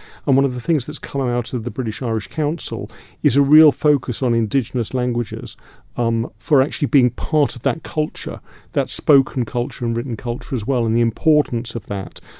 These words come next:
for the overall well-being of, of an entire nation.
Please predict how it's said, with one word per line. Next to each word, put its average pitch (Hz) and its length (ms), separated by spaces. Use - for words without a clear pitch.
for 151 160
the 135 100
overall 135 500
well-being 117 920
of, 123 180
of 123 220
an 120 80
entire 117 420
nation. 123 480